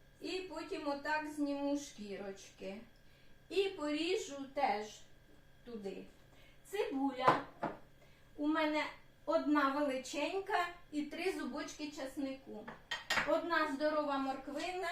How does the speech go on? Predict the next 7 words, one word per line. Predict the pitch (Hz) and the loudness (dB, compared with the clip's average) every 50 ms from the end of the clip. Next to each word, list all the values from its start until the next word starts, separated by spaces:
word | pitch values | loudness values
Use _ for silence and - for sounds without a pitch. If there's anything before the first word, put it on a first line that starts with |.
| 339 339 - - - - | -4 -4 -6 -12 -14 -4
сіль, | - 294 285 277 285 285 320 370 359 - - - - - - - - - - - - - - - - - - - - - - - | -2 2 2 2 2 0 -2 -4 -8 -12 -20 -20 -20 -20 -20 -20 -20 -20 -20 -20 -20 -20 -20 -20 -20 -20 -20 -20 -20 -20 -8 -2
олія, | 311 330 359 359 349 349 349 302 294 254 233 240 233 226 226 240 | 0 2 2 2 2 2 0 0 0 -2 -2 0 0 0 0 -4
е, | - - - - - - - - - 240 247 247 - - 247 247 247 240 | -8 -14 -20 -20 -20 -20 -18 -16 -14 -14 -14 -12 -12 -10 -10 -10 -10 -10
без | 220 262 330 349 359 349 285 - | -6 -2 0 0 0 -2 -4 2
запаху | - 330 339 359 349 - 320 320 330 - - 311 311 311 302 285 285 - - - | 4 6 6 6 4 4 4 2 2 2 0 -2 -2 -2 -2 -4 -6 -10 -14 -6
і | 277 294 330 349 330 | -2 -2 -2 0 -2
запашна. | 269 277 311 311 302 302 294 294 294 - - 277 254 226 214 190 - - | 2 2 2 2 2 2 0 -2 -2 -4 -8 -8 -6 -4 -4 -4 -4 -6